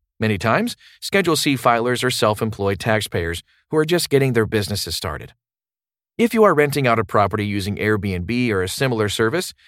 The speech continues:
and want to completely avoid the S E tax, then it is important not to provide substantial services to your guests.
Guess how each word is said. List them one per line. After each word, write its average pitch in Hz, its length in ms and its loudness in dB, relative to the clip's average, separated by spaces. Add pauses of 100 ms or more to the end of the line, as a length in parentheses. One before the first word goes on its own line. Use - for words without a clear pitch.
(400)
and 123 180 0
want 127 200 2
to 127 100 0
completely 120 800 -2
avoid 95 340 -2
the 92 160 -4
S 95 180 -4
E 98 120 -4
tax, 98 440 -2 (520)
then 139 180 2
it 139 140 4
is 180 200 4
important 196 600 2 (260)
not 123 300 2
to 160 100 -4
provide 127 440 2
substantial 120 800 -2
services 123 640 0
to - 100 -8
your 95 140 -2
guests. - 500 -4